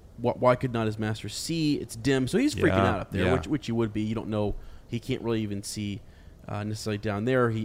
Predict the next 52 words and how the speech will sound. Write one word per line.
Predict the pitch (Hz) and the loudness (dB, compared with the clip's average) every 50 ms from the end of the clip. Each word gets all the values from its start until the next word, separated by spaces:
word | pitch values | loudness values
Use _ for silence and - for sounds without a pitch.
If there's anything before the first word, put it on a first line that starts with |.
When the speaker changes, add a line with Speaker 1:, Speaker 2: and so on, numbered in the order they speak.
| - | -6
Speaker 1:
you | - 85 76 98 98 76 | -6 -8 -8 -6 -6 -8
know, | 62 67 - - - | -8 -10 -10 -6 -2
Frodo | 123 123 117 113 | 0 2 2 0
can't | - - 127 120 - | 0 -2 -6 -6 -6
see, | - 113 110 107 104 104 - - - - - - - - - | -6 -4 -2 -2 -4 -4 -8 -12 -20 -20 -20 -20 -20 -16 -12
um, | - 98 98 95 95 92 92 101 107 113 127 - - - - - - - - - - - - | -10 -8 -8 -6 -6 -8 -8 -8 -10 -12 -14 -18 -20 -20 -20 -20 -20 -20 -20 -20 -20 -14 -10
at | 92 95 110 | -4 0 2
all, | 147 156 151 147 139 131 - | 4 6 8 8 8 6 4
and | - 104 110 107 107 104 104 101 104 | 2 0 0 0 2 0 0 0 -2
he's | 104 95 - | -4 -6 -8
just | - 92 - - - | -8 -10 -10 -8 -4
fallen. | - 120 123 123 123 123 117 110 | -2 0 2 4 4 4 2 2
And, | 107 104 - | 0 -2 -4
and | - 101 104 | -4 -4 -2
they're, | 101 98 95 92 - - - | -2 -2 -2 -4 -6 -8 -8
they're | 80 87 82 | -8 -8 -6
right | 80 101 113 123 - - | -4 0 0 0 0 0
next | 110 110 104 - - - | -4 -4 -6 -6 -8 -8
to. | 101 98 92 82 | -8 -8 -6 -6
They're | 101 117 98 85 - | -4 -4 -4 -4 -4
again. | 117 110 147 143 117 104 104 - - - - - - - - | -2 2 4 4 4 4 0 -4 -8 -12 -20 -20 -20 -16 -10
It's, | - 104 110 - - - | -8 -8 -8 -8 -10 -10
it's | 113 107 - | -10 -6 -4
like, | 113 110 104 - - - | -2 -2 -4 -4 -4 -4
I | 117 | 0
imagine, | 117 123 123 120 110 113 107 107 | 2 2 2 2 2 0 -2 -2
like, | 104 101 98 - | 0 -2 -2 -2
um, | 101 98 98 98 95 95 98 - - - - - - - - - - - - | -2 0 0 0 -2 -4 -8 -10 -14 -18 -20 -20 -20 -20 -20 -20 -14 -8 -4
a | 110 | -2
landing, | 107 107 117 120 127 127 127 123 123 120 117 117 | 0 2 2 2 2 2 4 4 2 2 2 0
and | - 110 107 104 | -2 -2 -2 -2
then | 104 104 | -2 -2
you've | 104 107 104 | -2 -2 -2
got | 110 101 | -2 -2
a | 98 | -2
sheer | - - - 117 107 101 | -4 -4 -4 -2 -2 -2
cliff | - - 123 113 | -2 -2 -2 -2
face, | - - 113 113 110 110 - | -2 0 0 0 0 0 0
and | 104 | 0
then | 107 | 2
Speaker 2:
Yeah. | 110 107 101 | 4 4 4
Speaker 1:
another | 98 95 | 2 2
landing, | 104 113 117 117 117 113 113 110 107 | 0 -2 0 0 0 0 0 -2 -2
and | 104 | -2
then | 101 101 | -2 -2
another | 101 92 87 | 0 0 0
Speaker 2:
Yeah. | 98 | 0
Speaker 1:
sheer | - - - 101 92 82 | -2 -4 -6 -6 -6 -4
cliff | - - 98 90 | -4 -6 -6 -6
face. | - - 85 71 57 - | -6 -6 -8 -6 -6 -8
So | - - 107 101 | -6 -4 -2 -2
Speaker 2:
Yeah. | 92 | -2